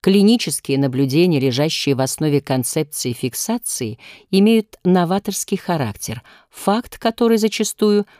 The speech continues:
недостаточно оценивается критиками психоанализа. Спорные моменты относятся к вопросам интерпретации. Они будут обсуждаться в дальнейшем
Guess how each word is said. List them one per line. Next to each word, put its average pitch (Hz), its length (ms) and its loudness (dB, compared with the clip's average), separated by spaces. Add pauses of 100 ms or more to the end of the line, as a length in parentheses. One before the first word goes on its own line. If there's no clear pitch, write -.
(160)
недостаточно 196 920 2
оценивается 135 800 -2
критиками 131 600 -2
психоанализа. 123 960 -4 (1120)
Спорные 160 540 0
моменты 156 440 0
относятся 151 500 -4
к 151 80 -8
вопросам 156 500 -4
интерпретации. - 1080 -6 (580)
Они 214 260 4
будут 214 280 0
обсуждаться 202 720 -2
в 175 80 -6
дальнейшем 196 680 0